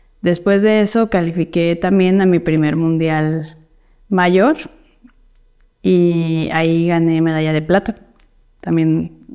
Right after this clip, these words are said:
la verdad, ahí éramos favoritas para ganar el oro, pero, mm, yo creo que no sé si nos confiamos o,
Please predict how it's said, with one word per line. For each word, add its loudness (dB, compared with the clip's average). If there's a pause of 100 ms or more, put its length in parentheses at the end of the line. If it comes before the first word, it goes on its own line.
(160)
la 2
verdad, 2
ahí 0 (800)
éramos 2
favoritas 0
para -2
ganar 0
el 0
oro, 0
pero, -4 (540)
mm, 0 (440)
yo 2
creo -2
que 0
no 0
sé -8
si -2
nos -2
confiamos -2
o, -6